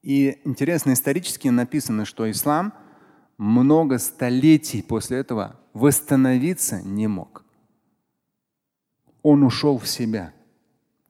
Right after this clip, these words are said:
Культура мусульманского богословия, прогрессивной богословской мысли, её уже не финансировали, не развивали, не продвигали. Всё начало высыхать и вот так вот в себя уходить.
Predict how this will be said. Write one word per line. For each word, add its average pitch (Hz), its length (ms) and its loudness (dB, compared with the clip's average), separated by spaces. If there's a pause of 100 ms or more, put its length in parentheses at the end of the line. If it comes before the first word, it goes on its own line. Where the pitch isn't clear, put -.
(160)
Культура 185 680 0 (100)
мусульманского 131 640 -2
богословия, 131 840 -2 (420)
прогрессивной 127 600 -2
богословской 120 560 -6
мысли, 135 400 -6 (340)
её 143 200 2
уже 113 360 0 (180)
не 165 120 -4
финансировали, 123 800 -4
не 165 240 -6
развивали, 120 540 -4
не 123 160 -2
продвигали. 117 640 -6 (280)
Всё - 180 -6
начало 131 400 -2
высыхать 120 580 -8
и - 20 -6
вот 107 140 -8
так 123 200 -8
вот 110 120 -10
в - 60 -20
себя 104 300 -10
уходить. - 560 -14